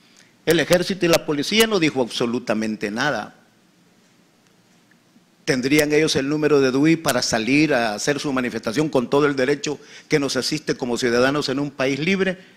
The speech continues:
Esa pregunta la dejo para la posteridad. Es tan interesante cuando el doctor González decía, "La asamblea mantiene la línea de apoyo".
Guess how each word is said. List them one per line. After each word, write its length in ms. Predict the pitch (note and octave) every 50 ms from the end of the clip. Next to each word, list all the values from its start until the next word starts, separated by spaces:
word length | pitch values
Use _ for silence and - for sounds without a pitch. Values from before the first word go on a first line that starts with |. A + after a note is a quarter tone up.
| _ -
Esa 260 | - A2+ - A#2 -
pregunta 400 | B2+ B2 A#2+ C3 C3 B2+ - A#2
la 100 | G#2 G2+
dejo 240 | G#2 G#2+ G#2+ B2+ A#2
para 180 | - G2+ F#2+
la 160 | F#2 F#2 F2+ -
posteridad. 640 | - F2+ - - - G2+ F#2 G2+ G2+ G#2 G#2+ G#2 - _ _ _ _ _ _ _ _ _ _ _ _ _ _ _ _ _ _ _ _ _ _ _ _ _ _ _ _ _ -
Es 120 | - D#3 -
tan 140 | G#3 F#3+
interesante 920 | G3 F#3+ F#3+ - F#3+ F3+ F3 - - E3 E3 D3+ C#3 C3 - E3+ F3 F3+ - - - _ _ - _ _ _ _ _ _ _ _ _ _ _ _ _ _ _ _ _ _ _ _ _ _ _ _ _
cuando 220 | - B2+ B2 A#2+
el 60 | B2
doctor 280 | A2 A#2 - - D3+ D3
González 380 | D3 D3 B2+ D3+ D3+ D3 C#3+ C3
decía, 400 | C#3 C3+ - D3+ D#3+ D#3+ D#3 D#3
"La 180 | D3 C3 B2
asamblea 880 | B2 - - C3 A#2 A#2+ B2+ C#3 D3+ D#3+ D#3+ D#3+ D#3+ E3 E3 - - - -
mantiene 720 | C#3+ C3+ A#2+ G#2+ - - D#3 D#3 D#3+ D#3+ D#3+ D#3+ D#3+ D#3+ -
la 160 | D3 C3 A#2+
línea 460 | A#2+ B2 C3+ D3+ D#3 D#3 D#3 D#3 D3+
de 120 | C#3 A#2+ A2
apoyo". 460 | G#2 - - D3+ D3+ B2+ A2 E2+